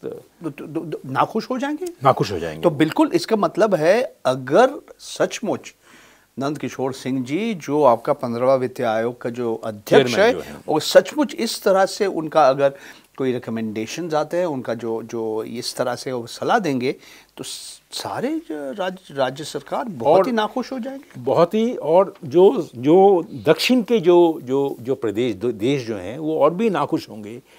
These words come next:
Speaker 2: क्योंकि इस, अ, इस वित्तीय आयोग ने एक पॉपुलेशन का जो बेस है,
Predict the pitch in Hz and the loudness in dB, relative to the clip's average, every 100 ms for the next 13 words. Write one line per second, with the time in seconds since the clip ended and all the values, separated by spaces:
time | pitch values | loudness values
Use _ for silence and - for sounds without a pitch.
0 | _ _ 156 180 214 226 - 226 226 - | _ _ -4 -2 -2 -2 -2 0 2 0
1 | - - _ _ _ _ _ _ 123 120 | -8 -14 _ _ _ _ _ _ -10 -6
2 | - 202 - - 139 120 127 - 135 113 | 0 0 -2 -2 0 2 0 0 0 2
3 | 107 113 110 117 135 196 _ _ - 139 | 0 0 -4 -6 -8 -10 _ _ -6 0
4 | 190 - 127 - 190 208 - 214 202 208 | 0 2 0 2 4 4 4 -2 2 4
5 | 185 123 123 254 - 104 98 | 4 4 6 4 4 -2 -2